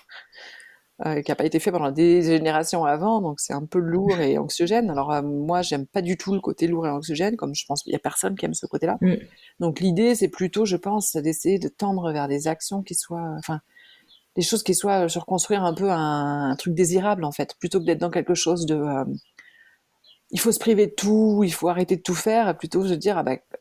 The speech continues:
Speaker 1: comment on peut tirer de la joie, euh, à, à faire autrement, en fait. Euh, c'est pour ça que j'aime bien aussi les, les
Speaker 2: Mhm.
Speaker 1: camps, c'est-à-dire que l'idée, c'est d'être joyeux dehors et de, de pas, oui, bah, peut-être comment on peut faire pour moins consommer, en même temps se marrer, quoi, rigoler et puis passer un moment.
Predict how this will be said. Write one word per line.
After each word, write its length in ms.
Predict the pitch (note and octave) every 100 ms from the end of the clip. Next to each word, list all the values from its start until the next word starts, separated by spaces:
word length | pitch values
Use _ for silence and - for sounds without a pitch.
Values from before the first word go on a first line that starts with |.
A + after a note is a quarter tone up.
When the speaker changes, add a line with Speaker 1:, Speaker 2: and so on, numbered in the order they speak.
| _ -
Speaker 1:
comment 240 | - G3+ G#3
on 40 |
peut 100 | F3+
tirer 240 | E3+ F3 E3+
de 60 | D#3+
la 120 | D#3+
joie, 280 | E3 F3 G#3
euh, 640 | G#3 E3 D#3 D3+ D3+ D3 - - - - - -
à, 180 | C#3+ -
à 40 |
faire 140 | D#3 F#3
autrement, 360 | E3+ F#3 F#3+ D#3
en 60 |
fait. 340 | D3+ - - _ _ - - - - -
Euh, 340 | D#3 D3 C#3+ C#3+
c'est 100 | -
pour 100 | F3
ça 140 | G3+
que 80 | E3+
j'aime 160 | F3+
bien 160 | E3 F#3
aussi 320 | F3+ - F#3
les, 220 | G#3 G3
les 140 | D#3 E3+
Speaker 2:
Mhm. 80 | F#3
Speaker 1:
camps, 220 | G#3+ G#3
c'est-à-dire 360 | - D3 E3
que 80 | -
l'idée, 240 | D#3 D#3+ G3
c'est 140 | F3+
d'être 160 | D3+ C#3+
joyeux 420 | D#3+ E3+ F3+ G3+
dehors 560 | D#3+ D#3 F#3 G3+ G3+ F3
et 100 | D3+
de, 140 | D3
de 100 | D3 F3
pas, 160 | D#3+ - - -
oui, 160 | G3 A3
bah, 120 | C#3+
peut-être 300 | - - -
comment 240 | - G3+ G3
on 60 |
peut 100 | F#3
faire 160 | F3+ G3+
pour 140 | F3
moins 160 | E3 F3+
consommer, 400 | F3 E3 F#3+ A3
en 60 |
même 100 | D3
temps 100 | D3
se 140 | F3 D#3
marrer, 240 | F3 G3+
quoi, 260 | - C#3 C3+ -
rigoler 460 | D#3+ D#3 D3+ F3+ F#3
et 80 | D3
puis 220 | - -
passer 260 | D#3 -
un 60 | D3+
moment. 380 | D3+ D#3+ G3